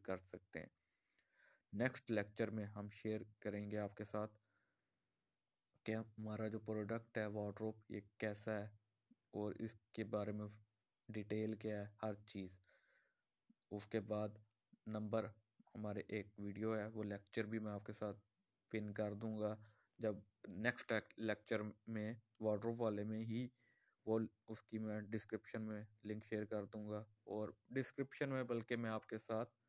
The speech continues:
शेयर कर दूंगा अपना WhatsApp नंबर। अगर आप करना चाहें, आना चाहें, सीखना, सीख तो आप यहाँ से लेंगे, करना चाहें without investment, कोई से टाइम पे कोई इन्वेस्टमेंट नहीं है, कोई आपसे चार्ज नहीं किया जाएगा, तो आप कर सकते हैं,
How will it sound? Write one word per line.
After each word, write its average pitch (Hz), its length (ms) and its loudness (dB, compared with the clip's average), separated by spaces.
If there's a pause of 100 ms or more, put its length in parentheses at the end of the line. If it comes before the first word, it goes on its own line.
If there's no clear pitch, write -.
(460)
शेयर 120 160 8
कर 113 200 8
दूंगा 110 220 0
अपना 107 200 0
WhatsApp 110 460 0
नंबर। 110 340 -2 (380)
अगर 110 220 2
आप 107 240 2
करना 110 280 2
चाहें, 104 280 -2 (340)
आना 110 300 2
चाहें, 104 300 -2 (120)
सीखना, 113 440 -2 (160)
सीख 120 380 -6
तो 123 60 4
आप 110 180 2
यहाँ 113 180 2
से 117 120 -2
लेंगे, 107 340 0 (400)
करना 117 300 4
चाहें 113 220 4
without 117 460 4
investment, 110 560 0
कोई 117 200 2
से 123 240 2 (340)
टाइम 113 280 2
पे 113 120 2
कोई 117 240 2
इन्वेस्टमेंट 110 640 0
नहीं 110 100 0
है, 110 60 0
कोई 117 240 0
आपसे 110 300 0
चार्ज 104 380 -2
नहीं 113 140 -2
किया 107 200 -4
जाएगा, 101 340 -4 (680)
तो 101 80 2 (140)
आप 107 200 0
कर 107 140 2
सकते - 420 -6
हैं, - 140 -8